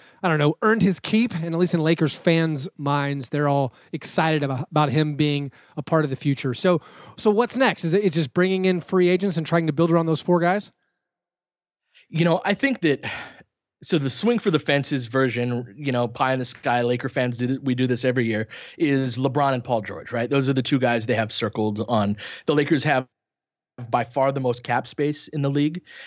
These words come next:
Speaker 2: and have a little bit of maneuverability to create a little bit more if necessary.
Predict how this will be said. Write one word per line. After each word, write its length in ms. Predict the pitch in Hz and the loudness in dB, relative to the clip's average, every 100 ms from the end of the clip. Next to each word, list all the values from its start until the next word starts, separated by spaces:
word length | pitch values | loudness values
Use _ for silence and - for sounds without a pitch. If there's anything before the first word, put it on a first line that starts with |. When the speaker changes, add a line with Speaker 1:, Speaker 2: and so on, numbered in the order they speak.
| - - | -12 -4
Speaker 2:
and 480 | 131 123 113 113 - _ _ 147 | 0 0 0 -2 -6 _ _ -2
have 340 | 135 143 135 160 | 0 0 0 -2
a 60 | |
little 200 | 147 151 | 0 0
bit 140 | 147 143 | 0 -2
of 120 | 123 | -2
maneuverability 800 | 131 131 127 123 117 123 120 117 | -2 -2 -2 -2 -2 -2 -2 -4
to 80 | |
create 240 | 120 135 123 | -4 -2 0
a 60 | |
little 160 | 123 117 | 0 -2
bit 100 | 117 | -4
more 240 | 120 113 | -2 0
if 140 | 113 - | 0 -2
necessary. 500 | 104 117 120 107 | -4 -2 0 0